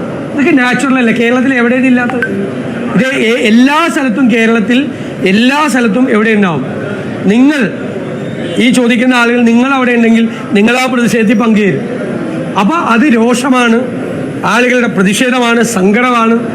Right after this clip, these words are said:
നിരാശയാണ്, വിഷമമാണ്, ആ കുടുംബത്തോടുള്ള സഹതാപമാണ്, ഒരു കുഞ്ഞിനെ നഷ്ടപ്പെട്ട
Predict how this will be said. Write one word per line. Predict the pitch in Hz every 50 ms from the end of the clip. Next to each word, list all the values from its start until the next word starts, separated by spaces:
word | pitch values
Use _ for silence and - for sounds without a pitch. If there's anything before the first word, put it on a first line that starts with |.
| - - - - 170 175
നിരാശയാണ്, | 185 220 233 240 226 233 277 254 240 233 233 220 226 214 196 196
വിഷമമാണ്, | 196 - 247 269 262 262 254 240 233 226 214 - - - - - - - - 220 220
ആ | 233 175 254
കുടുംബത്തോടുള്ള | 247 240 240 254 277 - - 269 262 254 247 247 247 -
സഹതാപമാണ്, | 226 214 202 220 226 247 247 254 247 240 240 233 226 233 262 - - - - - - - -
ഒരു | 240 254 -
കുഞ്ഞിനെ | 240 233 254 277 277 277 262
നഷ്ടപ്പെട്ട | 240 226 254 254 208 240 233 208